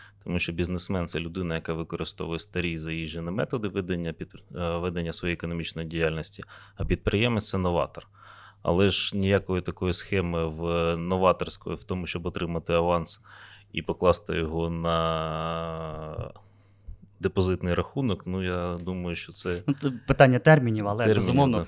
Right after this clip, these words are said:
Speaker 1: да.
Speaker 2: роз-, розуміння в нас є, так, що, безумовно, і, і не підприємці, і не бізнесмени.
Speaker 1: І не бізнесмени, а горе якісь бізнесмени. Я тут хочу зв-, зв-,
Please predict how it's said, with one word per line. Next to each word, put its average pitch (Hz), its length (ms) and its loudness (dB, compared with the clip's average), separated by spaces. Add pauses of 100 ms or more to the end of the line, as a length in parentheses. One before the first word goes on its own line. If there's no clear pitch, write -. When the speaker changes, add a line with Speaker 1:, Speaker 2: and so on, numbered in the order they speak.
Speaker 1:
да. - 60 -4
Speaker 2:
роз-, 135 440 2
розуміння 156 380 6
в - 20 4
нас 131 280 0
є, 92 100 -4
так, 107 240 0
що, - 200 -8
безумовно, 110 360 -2
і, 135 200 8
і 147 60 10
не 151 100 10
підприємці, 143 640 2
і 117 40 2
не 117 100 0
бізнесмени. 110 480 4
Speaker 1:
І - 20 10
не 107 60 8
бізнесмени, 101 600 6
а 95 80 10
горе 98 340 8
якісь 90 260 -4
бізнесмени. 113 680 4
Я 104 100 8
тут 110 200 0
хочу 110 240 0
зв-, 98 220 0
зв-, 101 200 0